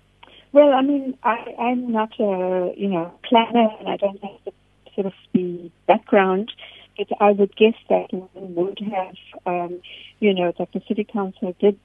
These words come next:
do proper assessments of this. But it's not all the land that is, pro-, uh, you know, prone to flooding. So, um, what Ndifuna Ulwazi says, use part of the land at least for,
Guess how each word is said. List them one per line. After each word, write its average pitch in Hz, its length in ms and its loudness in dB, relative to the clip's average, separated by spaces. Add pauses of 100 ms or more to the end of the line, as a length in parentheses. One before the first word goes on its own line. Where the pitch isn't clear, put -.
do 190 540 -6 (220)
proper 196 640 2
assessments 185 680 -4
of 185 160 -12 (100)
this. 196 120 -20 (360)
But 220 100 2
it's 240 140 2 (100)
not 285 240 -2 (120)
all 311 300 4
the 302 100 0
land 196 360 2
that 185 160 -6
is, 175 100 -6 (120)
pro-, 202 160 -4 (100)
uh, 185 220 -4
you 208 140 -4
know, 185 100 -2
prone 190 400 -6
to 240 80 -4
flooding. 175 500 -4 (580)
So, 214 440 4 (100)
um, 196 360 -4
what 208 180 -4
Ndifuna 233 920 0
Ulwazi 208 720 -4
says, 175 240 -4 (200)
use 208 180 0 (100)
part 370 360 0
of 226 100 -20
the 196 80 -2
land 170 460 -2
at 180 200 -10
least 196 280 0 (160)
for, 175 340 -4